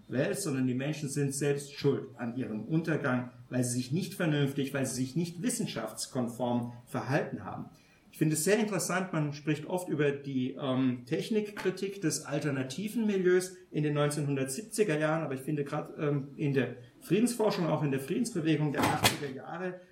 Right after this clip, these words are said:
ähm, da ist sehr viel Wissenschaftsgläubigkeit, äh, was in diesen Texten, äh, drinsteht. Also Rationalität, Wissenschaftsgläubigkeit,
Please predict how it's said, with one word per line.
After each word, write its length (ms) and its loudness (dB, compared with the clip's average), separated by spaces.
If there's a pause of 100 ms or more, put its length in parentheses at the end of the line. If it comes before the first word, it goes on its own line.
(140)
ähm, 380 2
da 380 2 (460)
ist 260 -2
sehr 120 2
viel 220 0
Wissenschaftsgläubigkeit, 1800 -2 (240)
äh, 240 0
was 380 0
in 120 0
diesen 360 0
Texten, 760 -4
äh, 200 -2
drinsteht. 560 -4
Also 180 -6
Rationalität, 880 0 (220)
Wissenschaftsgläubigkeit, 1900 -2